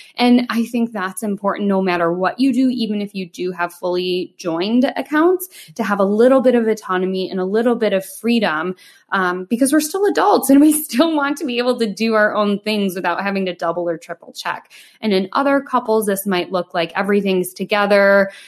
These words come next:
We kinda can spend what we want, but once we hit X dollar limit, we have to both agree. So before we spend three hundred dollars,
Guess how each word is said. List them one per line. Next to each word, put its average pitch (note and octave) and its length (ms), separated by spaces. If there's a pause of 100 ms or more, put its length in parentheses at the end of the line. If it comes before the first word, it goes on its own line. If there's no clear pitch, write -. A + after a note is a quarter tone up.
(160)
We F#3+ 100
kinda F3+ 260
can F#3 180
spend F#3+ 320
what F3+ 120
we F#3+ 100
want, F3+ 460
but E3+ 320
once G3+ 400
we F#3 560
hit G3+ 340
X G3 340
dollar F3+ 380
limit, F3 380
we F#3 120
have E3+ 340
to F3 100
both E3 280
agree. F3+ 340
So F3+ 240
before G3 420
we G3+ 140
spend F3+ 580
three D4+ 200
hundred A3+ 280
dollars, F3 500